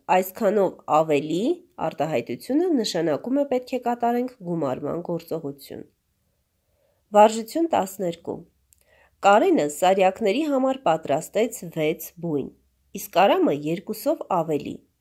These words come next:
քանի բույն պատրաստեց Արամը։ Ուշադրություն դարձրեք, դարձյալ ունենք երկուսով ավելի արտահայտությունը, նշանակում է պետք է գումարենք երկուս։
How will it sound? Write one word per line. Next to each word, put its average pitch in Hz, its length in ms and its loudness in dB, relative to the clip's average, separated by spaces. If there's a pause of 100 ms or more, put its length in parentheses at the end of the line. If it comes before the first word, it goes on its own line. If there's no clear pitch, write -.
(160)
քանի 208 360 -2
բույն 226 280 0
պատրաստեց 151 880 -4
Արամը։ 127 460 -4 (1200)
Ուշադրություն 233 640 0
դարձրեք, 233 500 0
դարձյալ 175 480 -2
ունենք 165 400 -4 (340)
երկուսով 214 880 0
ավելի 170 580 -2
արտահայտությունը, 214 1040 -6 (520)
նշանակում 208 720 0
է 147 80 -8
պետք 311 320 -2
է 311 160 -2
գումարենք 160 600 -4
երկուս։ 147 500 -10